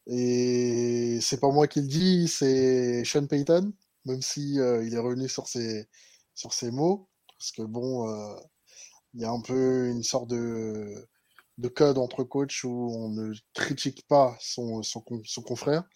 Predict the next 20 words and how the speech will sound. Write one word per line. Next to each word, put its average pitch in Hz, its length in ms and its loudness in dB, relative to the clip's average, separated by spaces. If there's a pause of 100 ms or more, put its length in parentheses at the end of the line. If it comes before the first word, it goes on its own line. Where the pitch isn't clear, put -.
(760)
mais 113 760 2
force - 240 -8
est 127 40 -6
de 120 40 -14
constater 131 540 -4
que 113 320 -4
Sean 117 200 -8
Payton 120 380 -4
a, 101 680 -6 (680)
a, 113 80 -8 (340)
a, 107 580 -2 (500)
comment 127 240 -4
dire, 117 240 -4 (1000)
a 120 720 4
critiqué 143 640 2
vi-, 131 800 2 (260)
de 123 120 -6
manière 127 280 -2
très 143 580 2
virulente 135 600 2